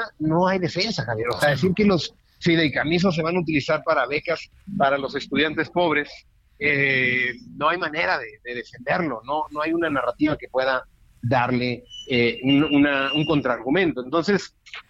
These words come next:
Speaker 1: se torna muy complicado el asunto,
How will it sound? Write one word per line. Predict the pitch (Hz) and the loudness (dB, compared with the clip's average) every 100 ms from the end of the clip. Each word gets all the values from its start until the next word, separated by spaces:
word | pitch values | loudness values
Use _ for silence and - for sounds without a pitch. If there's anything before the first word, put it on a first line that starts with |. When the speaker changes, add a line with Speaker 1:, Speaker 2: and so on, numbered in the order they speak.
| _ - - - _ | _ -10 -10 -10 _
Speaker 1:
se | - 196 | -4 -2
torna | 196 214 196 196 190 - | 0 2 0 -2 -6 0
muy | 190 220 196 | 4 6 4
complicado | 175 139 - 147 156 | 0 0 0 2 2
el | |
asunto, | 131 - 151 147 170 175 | 0 2 2 4 2 2